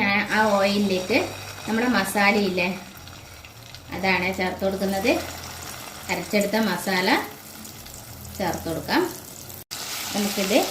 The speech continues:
നല്ലപോലെ ഒന്ന് ഓയിലുമായിട്ട് മിക്സ് ചെയ്ത് കൊടുക്കാം. ഓയിലുമായിട്ട് നല്ലപോലെ മിക്സ് ചെയ്ത് സിമ്മിൽ വെച്ചിട്ട് ചെയ്യണം കേട്ടോ. ഇത് നമ്മുടെ ഓയിലൊക്കെ പുറത്ത്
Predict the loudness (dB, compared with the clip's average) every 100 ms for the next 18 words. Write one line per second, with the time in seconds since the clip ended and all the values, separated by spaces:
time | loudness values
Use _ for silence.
0 | -2 -8 -8 -6 0 2 6 6 6 4
1 | 4 6 4 2 -4 -10 -8 -2 4 6
2 | 8 8 8 6 8 8 6 -2 2 2
3 | 4 0 2 2 2 0 -8 -8 -8 -8
4 | -8 -8 -8 -8 -8 -8 -8 -8 -8 -8
5 | -8 -8 -8 -8 -8 -10 -10 -10 -10 -10
6 | -12 -14 -16 -14 -12 -10 -8 -8 -6 -8
7 | -2 2 4 6 6 6 2 2 2 2
8 | 4 4 4 0 0 0 2 2 4 2
9 | 4 4 6 6 2 0 2 2 -2 -14
10 | -4 0 0 -2 0 0 0 -6 -12 -12
11 | -12 -12 -10 -6 -4 -6 -8 -12 -12 -12
12 | -10 -8 -10 -12 -12 -12 -6 -2 0 2
13 | 0 -2 -2 0 4 4 4 2 0 -2
14 | -4 -4 -4 -6 -4